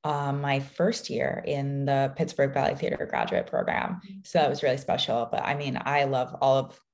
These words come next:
Speaker 1: Mister B's works, but
Speaker 2: Mm.
Speaker 1: I think Serenade, especially as the core, actually, like, everyone wants to be a principal, but the core is, like, the lifeblood of that ballet. So
Speaker 2: Yeah.
Speaker 1: it was really,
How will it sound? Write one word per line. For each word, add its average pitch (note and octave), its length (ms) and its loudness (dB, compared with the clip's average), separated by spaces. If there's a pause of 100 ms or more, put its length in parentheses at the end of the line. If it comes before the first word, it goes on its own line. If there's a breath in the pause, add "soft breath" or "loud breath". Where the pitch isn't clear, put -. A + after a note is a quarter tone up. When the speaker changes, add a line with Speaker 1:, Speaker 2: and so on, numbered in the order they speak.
(120)
Speaker 1:
Mister D3 440 -6
B's C#3 260 -2
works, C3 540 0
but A#2+ 180 6
Speaker 2:
Mm. F#2 220 -6
Speaker 1:
I C#3+ 100 -2
think C#3 220 -8
Serenade, C3+ 500 0 (180)
especially G#3+ 380 4
as A3+ 80 4
the F3+ 80 4
core, C3 540 2
actually, C3 540 0
like, - 300 0 (380 loud breath)
everyone F#3 240 6
wants E3+ 200 4
to - 40 0
be D#3+ 80 6
a D3 80 4
principal, - 460 0
but D3+ 160 -2
the D3+ 80 2
core C#3+ 400 4
is, C3 180 -4
like, C#3 180 -2
the C3 120 2
lifeblood - 500 0
of - 120 -4
that - 240 -2
ballet. - 440 0
So F3+ 420 0
Speaker 2:
Yeah. F#3 120 -4
Speaker 1:
it D#3+ 40 -2
was - 160 -8
really, C#3+ 220 -12